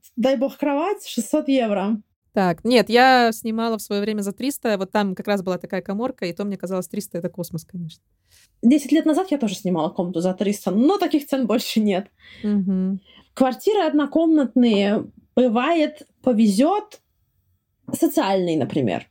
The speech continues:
Speaker 1: Социальное жилье, да, там, знаешь, каким-то малоимущим и все такое, оно может стоить там и триста евро за однокомнатную квартиру, или там четыреста за двухкомнатную.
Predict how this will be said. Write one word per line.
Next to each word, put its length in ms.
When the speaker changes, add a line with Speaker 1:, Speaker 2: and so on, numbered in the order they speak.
Speaker 1:
Социальное 640
жилье, 460
да, 120
там, 180
знаешь, 180
каким-то 640
малоимущим 720
и 40
все 140
такое, 420
оно 260
может 240
стоить 360
там 180
и 20
триста 320
евро 240
за 100
однокомнатную 500
квартиру, 420
или 160
там 280
четыреста 480
за 100
двухкомнатную. 760